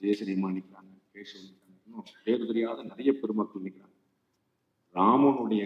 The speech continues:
கதை என்பது தனி மனிதனுடைய விஷயம் அல்ல. ஒரு சாதாரண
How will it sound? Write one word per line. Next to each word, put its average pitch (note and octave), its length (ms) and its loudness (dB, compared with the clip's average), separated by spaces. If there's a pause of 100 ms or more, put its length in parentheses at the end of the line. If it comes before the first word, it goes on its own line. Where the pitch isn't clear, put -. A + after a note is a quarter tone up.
கதை G#2 280 -6
என்பது G#2 400 -6
தனி G#2 240 -4
மனிதனுடைய G2 580 -2
விஷயம் F#2 360 -12
அல்ல. F2+ 120 -20 (1700)
ஒரு G2+ 160 -2
சாதாரண B2 580 2